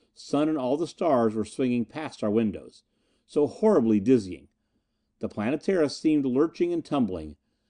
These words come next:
but it was an optical effect only. I stared with grim determination at my feet. The turret seemed to steady. Then I looked again. That horrible swoop of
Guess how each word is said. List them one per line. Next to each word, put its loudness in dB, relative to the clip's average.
but 0
it 6
was 4
an -2
optical -6
effect -4
only. -4
I 0
stared 2
with -2
grim 2
determination -4
at -2
my -2
feet. -4
The -6
turret 2
seemed 2
to 0
steady. -8
Then 0
I 0
looked 0
again. -2
That -6
horrible 2
swoop 2
of -2